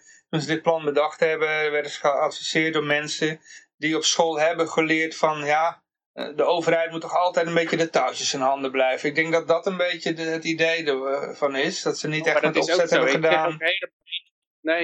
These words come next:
Speaker 1: Huh?
Speaker 2: ik zeg ook helemaal niet dat ze in een donker kamertje zitten met, eh,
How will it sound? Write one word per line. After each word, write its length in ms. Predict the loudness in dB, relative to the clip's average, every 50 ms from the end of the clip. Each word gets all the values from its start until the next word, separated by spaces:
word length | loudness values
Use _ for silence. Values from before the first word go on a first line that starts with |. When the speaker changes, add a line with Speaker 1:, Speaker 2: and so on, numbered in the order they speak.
| 0 0
Speaker 1:
Huh? 80 | 0
Speaker 2:
ik 100 | -2 -6
zeg 260 | -6 -4 -4 -2 -2
ook 160 | -2 -4 -4 -2
helemaal 300 | -2 -2 -2 -2 -6 _
niet 160 | _ -20 -4 -2
dat 160 | -2 -2 0
ze 120 | 0 0
in 100 | 0 0
een 180 | 0 -2 0 0
donker 340 | 0 0 2 0 -2 -2 0
kamertje 480 | 0 0 0 2 0 -2 -2 -2 -4
zitten 340 | -2 -2 -4 -4 -4 -6 -6
met, 160 | -6 -8 -6 -4
eh, 100 | -2